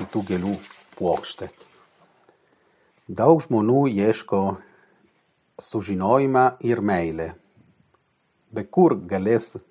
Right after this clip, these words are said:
gauti tos brangenybės? Reikia išeiti iš save, reikia eiti paskos, e, Dievo kaimenę ir eiti iki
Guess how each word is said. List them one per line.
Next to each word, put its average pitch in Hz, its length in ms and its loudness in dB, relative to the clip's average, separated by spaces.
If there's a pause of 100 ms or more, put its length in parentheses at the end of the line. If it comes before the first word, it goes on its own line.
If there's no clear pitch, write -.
(100)
gauti 139 600 2
tos 104 320 -8
brangenybės? 95 880 -4 (880)
Reikia 123 400 2
išeiti 139 680 2
iš 90 220 -6
save, 90 260 0 (920)
reikia 117 360 0
eiti 123 380 0
paskos, 107 720 0
e, 90 300 -4 (460)
Dievo 98 300 2
kaimenę 117 640 2 (800)
ir 107 240 0 (100)
eiti 123 560 0 (300)
iki 113 540 -4